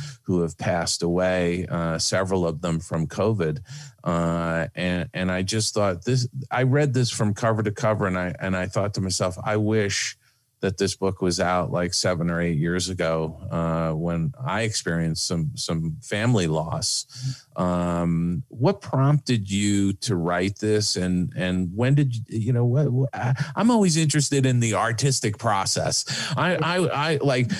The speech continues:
did you wake up one morning and go, "I have to write this book, The Language of Loss"? I mean, how did the, how did it come about to do this book?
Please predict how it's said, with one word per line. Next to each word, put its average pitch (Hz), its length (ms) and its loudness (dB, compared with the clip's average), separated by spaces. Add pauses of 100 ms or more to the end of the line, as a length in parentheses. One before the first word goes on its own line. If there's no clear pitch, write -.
(160)
did 143 240 4
you 208 120 4
wake 175 320 2
up 165 180 2
one 139 180 4
morning 127 360 4
and 120 120 4
go, 113 280 2
"I 165 160 0
have 156 320 2
to 120 100 2
write 110 280 0
this 107 180 0
book, 113 260 0
The 101 100 2
Language 101 460 0
of 90 120 -2
Loss"? 92 400 2
I 110 40 0
mean, 104 160 0
how 160 260 2
did 233 180 2
the, 165 140 2
how 165 200 4
did 185 180 4
it 131 160 2
come 135 340 4
about 98 600 0
to 101 160 0
do 98 380 0
this 87 340 0
book? - 540 -2